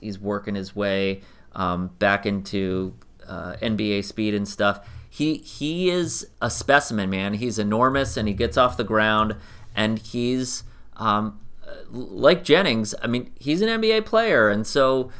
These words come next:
you know, if, if Gortat picks up that second foul in the first quarter,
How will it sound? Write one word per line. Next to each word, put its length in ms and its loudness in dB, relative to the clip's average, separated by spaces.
you 140 0
know, 320 4
if, 220 -10
if 200 -4
Gortat 540 8
picks 220 0
up 140 4
that 200 2
second 300 0
foul 320 6
in 60 -2
the 60 0
first 340 2
quarter, 580 4